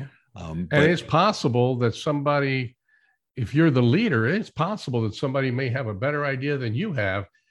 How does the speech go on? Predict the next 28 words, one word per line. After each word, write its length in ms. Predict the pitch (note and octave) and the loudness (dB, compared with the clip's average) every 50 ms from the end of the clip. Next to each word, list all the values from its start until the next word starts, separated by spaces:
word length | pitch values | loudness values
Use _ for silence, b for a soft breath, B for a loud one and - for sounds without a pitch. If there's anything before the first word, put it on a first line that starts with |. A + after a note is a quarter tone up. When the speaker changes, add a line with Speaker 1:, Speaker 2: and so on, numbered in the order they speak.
| _ _ _ | _ _ _
Speaker 2:
and 240 | - G2+ F2+ F2 F#2 | -10 -8 -6 -4 0
that's 240 | G#2 C3+ F3+ F#3 - | 0 0 0 2 2
okay. 520 | A3+ G#3+ G3 - G3+ G#3+ A#3+ B3+ G3 - - _ _ _ _ _ _ _ _ _ _ _ _ _ _ _ _ _ _ _ _ _ _ _ _ _ _ _ _ _ _ _ _ _ _ | 2 2 4 2 2 0 -2 -2 -6 -10 -14 _ _ _ _ _ _ _ _ _ _ _ _ _ _ _ _ _ _ _ _ _ _ _ _ _ _ _ _ _ _ _ _ _ _
Speaker 1:
Yes, 560 | A2 B2 C#3 G3+ G3 F3+ - - - - - _ b b b b b _ | -2 -2 0 0 -2 -4 -6 -8 -10 -12 -14 _ b b b b b _
right, 180 | G#2 A2 C3+ | 0 2 4
which 200 | A#2 A2 G#2 - | 4 2 2 2
goes 240 | - A#2+ A2+ A2 G2+ | 0 2 2 2 0
back 260 | - A2 G#2+ A#2 A#2 | 0 0 -2 -2 -2
to 80 | - A2+ | -2 -2
this, 220 | G#2 G#2 G2 - | -2 -2 -4 -6
this 180 | - F#2+ F2+ - | -8 -10 -10 -10
bit 360 | - - - - E2 F#2 G#2 | -12 -14 -16 -8 -4 -2 0
of 100 | A2 G2 | 0 0
vulnerability. 760 | E2+ F2+ G2 G#2 A2 A2 G2 G#2 B2+ D#3 B2+ D#2+ - - - b b b | 0 0 0 0 2 2 2 2 2 2 2 0 -4 -8 -16 b b b
Speaker 2:
Absolutely. 540 | A2+ A#2 A2 G2 - - C3+ C3 D#3+ F#3+ F3+ | -4 -4 -4 -4 -2 0 2 2 2 2 0
Speaker 1:
You 60 | A#2 | -2
know, 160 | G2+ - - - - | -4 -4 -8 -12 -10
if, 200 | - F#2 E2+ - - - | -10 -10 -10 -10 -6 -4
if 160 | G#2 F2 - | -4 -4 -2
you're 160 | G#2 A#2 C3 | 0 2 2
a, 160 | B2 A2 G2 E2 - _ _ - | 4 2 2 0 -4 _ _ -8
a 240 | F#2+ F#2 F2+ F2+ E2 E2+ G2 - _ _ _ _ _ | -6 -4 -4 -4 -4 -6 -10 -14 _ _ _ _ _
invulnerable 960 | A#2+ A#2 A#2 A2+ G#2+ F2+ A2+ D#3+ F#3 E3+ D3 A#2+ G2 F2+ E2+ D#2 D#2+ - F2 | 2 4 4 4 4 4 4 4 4 4 4 4 4 2 0 0 -2 -4 -4
leader, 440 | E2 D#2+ - - C#2 D2+ A2 E3 B B B B B B B B B _ | -6 -6 -6 -6 -6 -6 -6 -6 B B B B B B B B B _
one 240 | E2+ F#2 G#2+ B2 | -4 -2 0 0
who's 280 | B2+ A2+ A2 G2+ G2 - | 0 0 0 0 0 -2
suited 360 | - - - C#3 C3 B2 G2 | -2 0 0 0 0 0 0
up, 480 | F#2 F2 F2 F2 F2 F2+ A2+ D#3+ - | -2 -2 -2 -4 -6 -6 -8 -8 -8